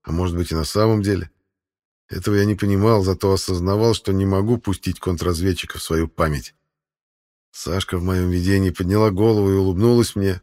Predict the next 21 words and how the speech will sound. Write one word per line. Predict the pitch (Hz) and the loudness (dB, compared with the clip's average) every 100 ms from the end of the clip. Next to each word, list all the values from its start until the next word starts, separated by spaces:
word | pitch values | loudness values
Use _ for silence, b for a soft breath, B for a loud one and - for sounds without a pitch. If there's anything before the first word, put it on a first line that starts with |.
| _ | _
воскликнула: | 92 90 135 123 110 98 | -6 0 0 0 0 0
«Папа!» | 90 - 156 139 - - _ _ _ _ _ _ | -2 0 2 2 -2 -12 _ _ _ _ _ _
Изображение | - 78 82 87 92 92 85 | -10 -6 -2 0 2 2 2
дернулось, | 92 120 110 98 90 - _ _ _ | 4 4 4 0 -2 -8 _ _ _
и | 78 | -6
рядом | 110 110 | -2 -2
с | - | 0
ней | 123 | 0
появилась | - 113 120 117 - | 2 2 4 2 0
Юля | 101 107 104 | -2 0 0
в | 87 | 0
домашних | 95 107 - 90 | 0 -2 -2 -4
красных | - 92 - 82 | -2 -2 -2 -6
шортах, | - 117 107 - - - _ _ _ | 0 2 2 -2 -12 -16 _ _ _
которые | - 87 101 104 | -18 -4 -2 2
на | 104 | 2
ней | 107 104 | 2 2
выглядели | 117 110 98 98 | 2 2 0 -2
сексуальнее | - 90 110 110 101 | -2 -2 2 4 4
любого | 101 98 101 | 2 2 2
бикини, | 95 101 - 110 101 | 2 -2 0 0 0